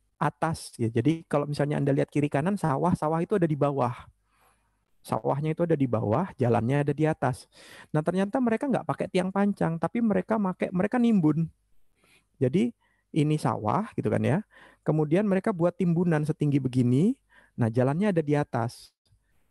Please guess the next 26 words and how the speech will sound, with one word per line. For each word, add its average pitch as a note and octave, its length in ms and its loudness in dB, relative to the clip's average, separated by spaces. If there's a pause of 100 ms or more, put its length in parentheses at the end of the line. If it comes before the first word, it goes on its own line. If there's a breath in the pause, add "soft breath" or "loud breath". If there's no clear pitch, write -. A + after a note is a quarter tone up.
(520)
Nah, A2+ 100 0
kalau A#3+ 240 0
seandainya D3+ 640 0
mereka D3 240 0
tidak D3 240 -2
menggunakan B2+ 460 2
timbunan, B2+ 760 2 (560)
karena, A#2+ 560 -2
karena A#2+ 480 -4
sub-, - 320 -8
subsurface-nya - 880 -4
itu B2 160 -4
nggak A#2 240 -2
kuat E3+ 320 0
gitu G#2 160 -4
ya, A2 240 0 (400 soft breath)
maka - 160 -2
mereka D#3 320 -2
melakukan C3 320 -2
timbunan A#2 400 0
itu. B2+ 320 -4 (320 soft breath)
Karena B2+ 240 -2
subsurface-nya C3 640 -4
nggak - 80 -10
kuat, E3 240 -2
mereka G3+ 320 -2